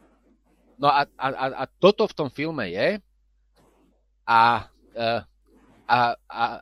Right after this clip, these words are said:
a diváci to identifikujú. A oni si to potom, potom si to porozprávajú a čas, čas z nich to zoberie vážnejšie, čas z nich to má len ako na-, naozaj len ako, ako zábavu, ale tých, čo, čo to vezmú vážne, tých je proste dosť na to, aby vzniklo nejaké fanúšikovské jadro.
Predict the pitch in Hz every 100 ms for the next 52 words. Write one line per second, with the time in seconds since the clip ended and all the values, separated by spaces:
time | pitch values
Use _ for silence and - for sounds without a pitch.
0 | 104 127 170 160 - 143 139 147 113 -
1 | - 95 76 _ _ _ - 247 202 -
2 | 185 147 165 156 170 139 170 - 175 -
3 | 165 156 160 147 - 139 139 - - -
4 | 139 123 127 131 - 127 110 - _ _
5 | _ _ _ - 127 123 113 98 135 160
6 | 156 156 147 - 143 135 135 - _ _
7 | _ - 123 123 131 120 - 117 120 131
8 | 120 135 113 123 120 113 117 104 113 123
9 | - 120 - 117 104 104 131 147 160 117
10 | 117 - 208 - 147 - - 135 139 139
11 | 143 117 85 92 135 151 165 175 - _
12 | _ _ - 127 147 143 - 120 147 117
13 | 92 101 151 139 131 113 123 - 123 120
14 | 117 104 117 123 - 131 117 - 87 107
15 | 135 160 165